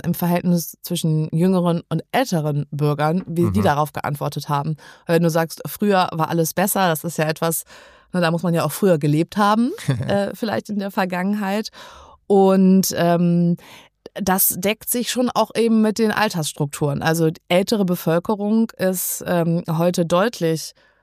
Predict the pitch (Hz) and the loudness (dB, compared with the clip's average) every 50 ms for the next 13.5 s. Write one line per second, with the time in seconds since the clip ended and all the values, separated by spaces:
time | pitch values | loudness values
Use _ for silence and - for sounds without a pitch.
0 | _ _ _ _ _ _ _ _ - - 175 185 220 - - - 175 156 - 156 | _ _ _ _ _ _ _ _ -8 -2 0 0 0 0 -2 -2 -2 -2 0 0
1 | 156 160 156 151 160 160 156 - - 165 156 - - 185 196 196 - 180 - 180 | 0 0 0 0 0 -2 -4 -4 -4 -4 -4 0 0 0 0 0 -2 -4 0 2
2 | 175 175 185 190 190 175 156 151 151 156 160 170 180 185 190 190 - - 156 156 | 2 2 2 2 2 2 2 2 2 2 2 0 -2 -2 -4 -4 -4 -4 -2 -2
3 | 151 - - 151 - - 165 160 185 202 156 131 120 - - - 78 78 76 - | -2 -4 -8 -8 -6 -2 0 0 2 2 0 -2 -4 -8 -12 -10 -12 -12 -12 -12
4 | _ _ _ _ _ _ - - 120 123 - 110 123 151 160 160 175 175 175 - | _ _ _ _ _ _ -2 0 0 0 2 2 0 2 0 -2 -2 -2 -4 -4
5 | _ _ _ _ _ _ _ _ - - 180 175 - - - 180 180 190 208 214 | _ _ _ _ _ _ _ _ -4 -2 -2 -2 -2 0 0 2 2 4 2 2
6 | 202 - 156 156 165 170 - 165 160 160 170 170 165 - - 190 - - 175 180 | 2 2 2 0 0 -2 -4 -4 -4 -2 -2 -2 -2 -4 -6 -12 -8 -6 -4 -4
7 | 190 - - 165 160 151 - _ - - - - - - - - - - 170 165 | -4 -2 0 0 -2 -2 -6 _ -20 -20 -20 -20 -20 -20 -16 -6 0 0 2 4
8 | 175 170 165 165 165 165 - 165 160 165 165 160 165 165 - _ _ _ _ _ | 6 6 6 6 4 4 2 2 0 2 0 0 0 -2 -4 _ _ _ _ _
9 | _ - - - - - _ _ _ _ _ _ - 170 160 170 170 151 160 170 | _ -14 -14 -14 -14 -14 _ _ _ _ _ _ -6 -4 0 0 0 -2 -2 -4
10 | 170 180 - - 180 170 208 220 226 214 196 190 - 175 180 185 - 180 185 175 | -6 -4 0 0 2 2 4 2 2 2 2 2 2 0 0 0 0 0 2 2
11 | 175 - - 170 175 170 - 147 - 165 - - 165 151 - 165 143 117 123 143 | 2 2 0 -2 0 0 -4 -4 -2 -4 -2 0 0 0 0 0 0 -2 -2 -4
12 | - - 139 - - 147 135 120 120 143 147 156 160 160 151 139 - 156 151 147 | -6 -6 -8 -8 -6 -6 -6 -6 -4 -2 -2 0 0 0 0 0 0 0 0 0
13 | - 170 156 156 151 143 160 151 147 | 2 0 0 -2 -2 -2 -4 -4 -4